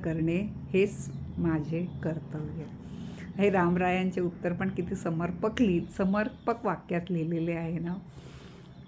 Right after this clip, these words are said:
तर मल-, मला हे दागिने रामराया लवकरच पाठवेल अशी अपेक्षा आहे. आणि तुम्हालाही असे दागिने मिळो आणि ह्या अशा दागिन्यामध्ये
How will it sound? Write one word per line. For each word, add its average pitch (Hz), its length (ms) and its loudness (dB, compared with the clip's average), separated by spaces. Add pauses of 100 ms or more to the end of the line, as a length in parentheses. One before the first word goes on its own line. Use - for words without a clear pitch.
तर 208 40 0
मल-, - 560 -4
मला 180 360 2
हे 185 200 2
दागिने 180 680 2 (640)
रामराया 180 420 2
लवकरच 185 440 -2
पाठवेल 175 480 -2
अशी 180 440 -2
अपेक्षा 180 540 -2
आहे. 175 340 -2 (2750)
आणि 190 180 4 (100)
तुम्हालाही 214 560 10
असे 214 280 6
दागिने 175 480 4
मिळो 170 460 2 (640)
आणि 196 180 4
ह्या 202 140 2
अशा 185 320 0
दागिन्यामध्ये 175 880 2